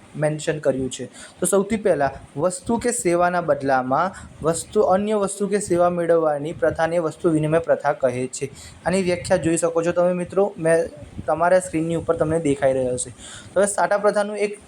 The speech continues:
નોર્મલ એક્ઝામ્પલ આપું તો હું as a teacher તમને ભણાઈ રહ્યો છું, મારા પાસે અર્થશાસ્ત્રની નોટ્સ છે, પણ મારા પાસે અર્થશાસ્ત્રની ચોપડી નથી, ટેક્સ્ટબુક નથી. તો હું જ્યારે તમારી નો-, તમને મારી નોટ્સ આપું છું અને બદલાની અંદર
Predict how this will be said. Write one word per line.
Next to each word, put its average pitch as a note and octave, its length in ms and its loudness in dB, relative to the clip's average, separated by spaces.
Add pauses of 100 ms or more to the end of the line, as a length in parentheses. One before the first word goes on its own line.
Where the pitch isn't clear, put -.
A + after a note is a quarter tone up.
નોર્મલ E3 360 0
એક્ઝામ્પલ E3+ 480 0
આપું C3 300 0 (300)
તો F#3 120 2 (260)
હું G#3 140 6 (100)
as F3+ 140 2
a G3 80 6 (200)
teacher F#3 260 2
તમને F#3+ 240 2
ભણાઈ E3+ 340 2
રહ્યો C#3+ 280 0
છું, B2+ 200 -10 (320)
મારા F#3 180 2
પાસે G3 320 0
અર્થશાસ્ત્રની F#3+ 840 0
નોટ્સ F3 420 0
છે, C3 160 0 (300)
પણ G#3 180 2
મારા F#3+ 220 4
પાસે F#3+ 340 2
અર્થશાસ્ત્રની F3+ 800 0 (100)
ચોપડી D#3 360 0
નથી, C#3 340 -4 (360)
ટેક્સ્ટબુક F#3 460 -2
નથી. C3+ 280 -2 (240)
તો F3 120 2 (140)
હું G#3+ 200 2
જ્યારે F#3+ 280 2
તમારી F3+ 420 0
નો-, E3+ 320 -2 (380)
તમને F3+ 420 0
મારી E3+ 260 0
નોટ્સ A3 340 0
આપું E3+ 280 0
છું F#3 260 -2 (200)
અને F3 120 2
બદલાની F3+ 600 2
અંદર G3 300 0